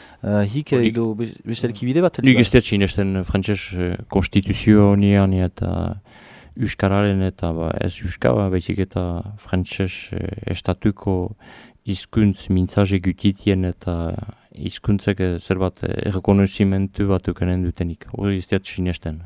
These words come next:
Speaker 2: Eh, badakiagu frantses estatia sumat eta jakobinoa den, eta horta, bide hortaik ez dut eta, eh, ez dut dioz ez dut eta aidukatzen. Europatik,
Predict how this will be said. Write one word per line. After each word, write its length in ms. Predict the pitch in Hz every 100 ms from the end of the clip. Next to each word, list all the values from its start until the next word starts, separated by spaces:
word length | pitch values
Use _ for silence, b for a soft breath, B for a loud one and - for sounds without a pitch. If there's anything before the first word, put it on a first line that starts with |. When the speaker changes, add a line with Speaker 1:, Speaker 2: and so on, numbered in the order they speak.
| 95 -
Speaker 2:
Eh, 520 | - - 92 98 98 B B B B B B
badakiagu 640 | 110 95 95 95 95 95
frantses 380 | - 92 - 92
estatia 480 | - 87 98 98 87
sumat 360 | - 95 92
eta 220 | 85 - 85
jakobinoa 720 | 92 - 95 101 101 98 92
den, 320 | 98 113 117 -
eta 680 | - 90 - 92 87 87 87 - 95
horta, 340 | 95 - 92
bide 280 | 87 92 98
hortaik 340 | 90 98 95
ez 140 | 90 -
dut 240 | 92 -
eta, 420 | 90 90 87 87 _ B B B B _
eh, 680 | 90 87 90 92 - - 107
ez 80 | -
dut 180 | 98
dioz 180 | 98 104
ez 100 | 95 -
dut 240 | 95 92
eta 240 | 92 90 87 87 95 95
aidukatzen. 640 | 92 98 - 90 82 78 B B B B B B _ -
Europatik, 800 | 107 117 117 113 143 120 -